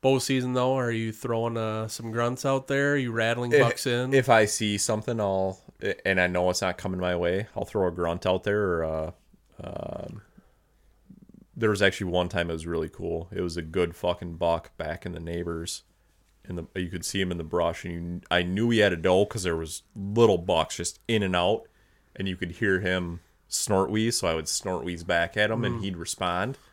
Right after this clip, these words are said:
Speaker 2: but he
Speaker 1: Okay.
Speaker 2: wouldn't, obviously wouldn't come close 'cause his doe was right there.
Speaker 1: Yeah.
Speaker 2: But that was probably the coolest, like, rut experience I've ever seen without getting a shot.
Speaker 1: Oh, that is cool.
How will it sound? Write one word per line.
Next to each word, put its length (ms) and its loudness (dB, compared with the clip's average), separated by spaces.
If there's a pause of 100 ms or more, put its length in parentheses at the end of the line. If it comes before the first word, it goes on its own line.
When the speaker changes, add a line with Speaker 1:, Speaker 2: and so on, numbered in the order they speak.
(140)
Speaker 2:
but 100 -6
he 60 -2
Speaker 1:
Okay. 80 -4
Speaker 2:
wouldn't, 260 2
obviously 320 0
wouldn't 220 -4
come 180 -6
close 320 -2
'cause 200 -8
his 100 -8
doe 220 2
was 180 -2
right 200 -4
there. 320 -2
Speaker 1:
Yeah. 300 -2
Speaker 2:
But 220 -6 (340)
that 120 2
was 260 -2 (260)
probably 220 -2
the 100 -12
coolest, 480 -2
like, 160 -4
rut 400 -2 (220)
experience 560 -6
I've 80 -2
ever 180 -2
seen 300 -6
without 340 -6
getting 240 -10
a 60 -12
shot. 500 -8
Speaker 1:
Oh, 280 -6
that 100 -8
is 140 -10
cool. 300 -16